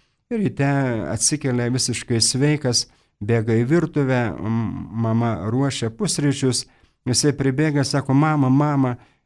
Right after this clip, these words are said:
jau aš sveikas, mano pirštas visiškai nepūliuoja ir jaučiuosi puikiai." Ir mama pažvelgusi į jį, sako, "Jėzus gyvas, Džemsai, ir Jėzus gydo."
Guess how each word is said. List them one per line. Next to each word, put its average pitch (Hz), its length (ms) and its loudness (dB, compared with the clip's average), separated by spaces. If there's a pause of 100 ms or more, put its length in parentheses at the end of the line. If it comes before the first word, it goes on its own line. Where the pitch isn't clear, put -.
(100)
jau 160 260 4
aš 147 140 2
sveikas, 156 640 2
mano 135 300 2
pirštas 147 520 -2
visiškai 127 560 -2
nepūliuoja 131 800 0 (300)
ir 123 100 0
jaučiuosi 123 640 0 (220)
puikiai." 113 500 -4 (400)
Ir 120 80 -2
mama 170 240 4
pažvelgusi 143 720 2
į 160 80 2
jį, 127 580 0
sako, 123 760 0
"Jėzus 127 580 0
gyvas, 170 480 -4
Džemsai, 143 580 0 (320)
ir 120 100 -4
Jėzus 123 440 -2
gydo." 127 500 -4